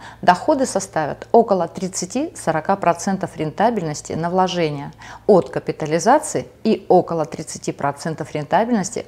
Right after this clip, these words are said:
от сдачи в аренду. С расчётами рентабельности вы можете ознакомиться, перейдя по ссылке под видео. Обязательно инвестируйте с теми,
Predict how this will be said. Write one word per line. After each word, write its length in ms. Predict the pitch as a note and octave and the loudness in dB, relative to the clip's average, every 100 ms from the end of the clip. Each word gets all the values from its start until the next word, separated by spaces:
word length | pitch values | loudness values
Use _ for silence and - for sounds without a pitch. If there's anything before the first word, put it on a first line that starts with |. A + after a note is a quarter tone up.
| - | -2
от 180 | E3+ D#3 | 0 0
сдачи 380 | C#3 C#3+ D3 G3 | 0 -2 -2 -4
в 100 | F#3+ | -2
аренду. 420 | F3 D3+ C#3 C#3+ - _ _ _ - - - - | -2 -4 -6 -12 -16 _ _ _ -20 -18 -18 -16
С 100 | - | 0
расчётами 560 | F3+ F#3+ - F4 A#3+ F#3 | 0 2 0 2 2 2
рентабельности 760 | F#3 F#3 F3+ D3 C#3+ C#3 - - | 0 0 0 0 -4 -6 -8 -2
вы 160 | F3 | 2
можете 340 | G3+ G3+ F#3+ F#3 | 2 2 2 0
ознакомиться, 680 | F3 E3 D#3+ G#3+ A#3 - | 2 0 2 4 2 0
перейдя 440 | - D#3 E3+ D#3+ D#3 | -2 -2 0 0 0
по 140 | D#3 | -2
ссылке 440 | - - A#3 A3+ | -2 -2 0 0
под 340 | - - E3+ F3 | -4 -4 -4 -2
видео. 440 | D#3 D#3 C3+ C3 C3+ _ _ _ | -4 -4 -6 -8 -10 _ _ _
Обязательно 680 | G#3+ F#3+ G3 F#3+ C4 F#3 D#3+ - | 6 8 6 6 4 2 -4 2
инвестируйте 760 | F#3+ F#3 F3+ - F#3 D#3 - | 4 4 2 2 2 2 -2
с 80 | D#3 | -6
теми, 380 | - F3+ G3 | -2 0 0